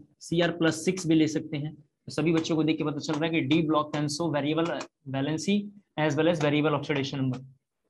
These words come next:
D block can show variable valency, देख लो आप यहाँ पे, variable valency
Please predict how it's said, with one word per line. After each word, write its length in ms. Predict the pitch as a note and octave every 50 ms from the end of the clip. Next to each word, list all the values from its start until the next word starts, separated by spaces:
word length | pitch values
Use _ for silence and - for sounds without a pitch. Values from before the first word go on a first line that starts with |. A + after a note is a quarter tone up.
| _ _ _ _ _ _ _ _ _ -
D 180 | B2+ D3+ D#3 D#3+
block 280 | D#3 E3 E3 E3 E3 -
can 140 | D#3 D3 D3+
show 200 | C#3+ - F3 F3+ D#3+
variable 340 | D3 C#3 C#3+ D3+ D#3+ D3+
valency, 460 | C#3 C#3+ C3+ C#3+ D3 C#3+ C#3+ F#3 F3+ F#3 F3+ -
देख 160 | D3 C#3 C#3 D3+
लो 120 | D#3 D#3
आप 140 | D#3 D#3 D#3+
यहाँ 120 | D#3 D3+ -
पे, 60 | E3 D#3+ - _ _ _ _ _ _ _ _ _ _ _ _ - - _ _ _ - _ _ _ _ C#3
variable 380 | C#3 C#3 C#3 D3 D3+ E3+ D#3+
valency 460 | D3+ C#3+ C#3+ C#3+ C#3+ C#3 C#3 - F3+